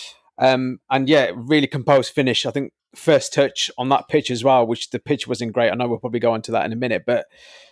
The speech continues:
he took that touch, that first touch on his right foot, and yeah, it was perfect 'cause he was off balance and slipping and then sort of tucked it away. Um, showed nice technique and nice composure, and, and it was a, a really tidy finish, and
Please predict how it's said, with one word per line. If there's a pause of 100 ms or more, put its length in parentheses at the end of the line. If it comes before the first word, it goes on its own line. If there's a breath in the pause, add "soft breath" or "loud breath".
(160 soft breath)
he
took
that
touch,
that
first
touch
on
his
right
foot,
and (140)
yeah,
it
was
perfect
'cause
he
was
off
balance
and
slipping
and
then (160)
sort
of
tucked
it
away. (160)
Um,
showed (340 loud breath)
nice
technique
and
nice
composure,
and,
and
it
was
a, (220)
a
really
tidy
finish,
and